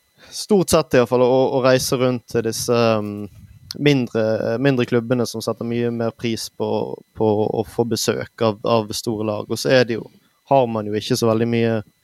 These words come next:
eh, eksisterende <laughs> konflikter med disse lagene, sånn at det er jo bare en, eh, veldig lite hat som er ute og går når du reiser til,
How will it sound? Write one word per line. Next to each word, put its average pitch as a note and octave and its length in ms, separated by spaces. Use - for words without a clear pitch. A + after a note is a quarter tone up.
eh, A2+ 220
eksisterende B2 640
<laughs> C3 160
konflikter A#2 800
med A#2+ 320
disse A2+ 160
lagene, G#2+ 400
sånn A#2+ 160
at A2+ 80
det B2 80
er A#2+ 80
jo G#2+ 80
bare G#2+ 240
en, A2 60
eh, G#2 220
veldig B2+ 160
lite B2 240
hat - 640
som B2+ 160
er A2 80
ute - 160
og A2 80
går A2 220
når A2 100
du A2+ 80
reiser A2+ 400
til, G#2+ 240